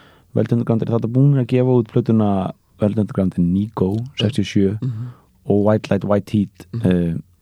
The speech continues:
Speaker 1: sextíu og átta.
Speaker 2: Experimental drulla.
Speaker 1: Experim-, White Light, White Heat er náttúrulega bara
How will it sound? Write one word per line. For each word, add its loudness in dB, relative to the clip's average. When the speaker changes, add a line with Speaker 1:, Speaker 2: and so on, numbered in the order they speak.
Speaker 1:
sextíu -6
og -6
átta. -6
Speaker 2:
Experimental -2
drulla. -4
Speaker 1:
Experim-, -2
White 2
Light, 0
White 2
Heat 0
er 2
náttúrulega 0
bara 2